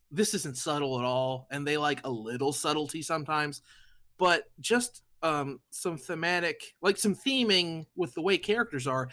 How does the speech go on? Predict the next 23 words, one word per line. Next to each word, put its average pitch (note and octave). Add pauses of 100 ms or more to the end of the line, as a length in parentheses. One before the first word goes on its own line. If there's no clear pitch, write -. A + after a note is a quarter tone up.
(140)
He's B3
wearing A#3
bright D3
blue E3
glasses. D3
It's C3
the B2+
blue C3+
pill C3+
that B2+
keeps C#3
you, B2+ (800)
you D#3
know, B2
docile D#3+
and D3
in D#3
the D3+
Matrix D#3
and C3+
ignorant. D#3 (540)
But, A3+
uh, F3